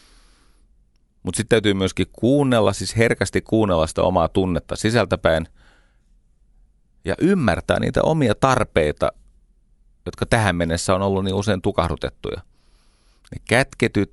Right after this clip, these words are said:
ja kielletyt tunteet, jota sä torjut,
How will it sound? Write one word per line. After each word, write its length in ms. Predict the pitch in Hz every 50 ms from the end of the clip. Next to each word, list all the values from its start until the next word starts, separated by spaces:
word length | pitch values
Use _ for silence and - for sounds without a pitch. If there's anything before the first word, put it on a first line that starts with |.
| -
ja 140 | - 85 90 -
kielletyt 580 | - - 101 107 107 101 90 85 - 80 78 - _ -
tunteet, 800 | - 98 101 101 90 - - - 69 67 65 - - - - - _ _ _ _ _ _ _ _ _ _ _ _ _ _ _ _ _ _ _ _ _ _ _ _ _ -
jota 240 | 85 85 - 87 82
sä 160 | - 85 - - -
torjut, 640 | 107 110 110 - 85 73 50 50 - - - -